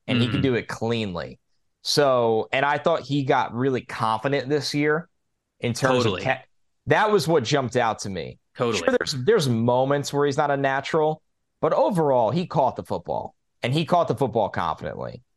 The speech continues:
Speaker 1: And, uh, I wrote one weird thing. He's a very upright runner with the
Speaker 2: Yes.
Speaker 1: ball in his hands. I,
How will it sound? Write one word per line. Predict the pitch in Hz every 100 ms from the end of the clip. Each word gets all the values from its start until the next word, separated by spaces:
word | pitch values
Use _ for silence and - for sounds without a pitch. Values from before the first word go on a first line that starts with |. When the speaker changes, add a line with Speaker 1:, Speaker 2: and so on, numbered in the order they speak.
| _ _
Speaker 1:
And, | - 120 120 117 113 107 101 92 _ _ _ _ _ _ _ _ _ _ _
uh, | 110 110 104 98 -
I | 147
wrote | 180 254 254
one | 151 175 143
weird | 131 165
thing. | 208 208
He's | 160
a | 151
very | 190 311 -
upright | - 160 190 202 175
runner | 98 101 135 131 62 - _ _ _ _ _
with | 143 123
the | 117
Speaker 2:
Yes. | 101
Speaker 1:
ball | 170 175
in | 107
his | 95 -
hands. | 110 80 -
I, | 127